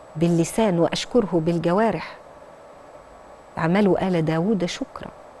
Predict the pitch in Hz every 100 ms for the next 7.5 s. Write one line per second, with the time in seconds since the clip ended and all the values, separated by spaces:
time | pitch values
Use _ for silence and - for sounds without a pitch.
0 | - - - - - - 160 160 214 214
1 | 170 165 160 - 202 170 156 160 156 -
2 | 202 180 156 156 160 160 - 233 254 -
3 | - - - - - - 190 180 180 170
4 | 175 165 156 233 240 180 160 160 160 180
5 | 226 240 - - - - - - - -
6 | - 220 233 233 233 - 170 165 185 190
7 | 143 151 156 - 139